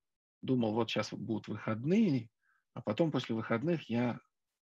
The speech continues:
«Ура, опять вернусь на свою работу и опять буду заниматься тем, что я очень люблю». Вот. Э, и это действительно нам дает ощущение счастья.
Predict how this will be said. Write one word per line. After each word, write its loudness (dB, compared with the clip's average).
«Ура, 4
опять 2
вернусь 2
на -2
свою 2
работу 0
и 2
опять 0
буду -4
заниматься 0
тем, 0
что -4
я 4
очень 0
люблю». -2
Вот. 0
Э, -2
и 2
это 2
действительно 0
нам 2
дает 4
ощущение 4
счастья. 0